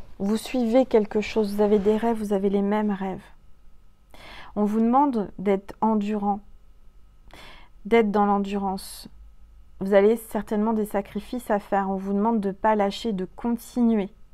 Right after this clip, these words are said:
Continuer ce parcours, ce chemin.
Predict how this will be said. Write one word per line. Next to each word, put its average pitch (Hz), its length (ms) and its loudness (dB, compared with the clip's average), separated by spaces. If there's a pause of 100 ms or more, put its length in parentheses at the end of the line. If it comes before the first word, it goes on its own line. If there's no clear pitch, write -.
(260)
Continuer 214 800 -2
ce 240 160 -10
parcours, 226 640 -6
ce - 160 -6
chemin. 196 500 -2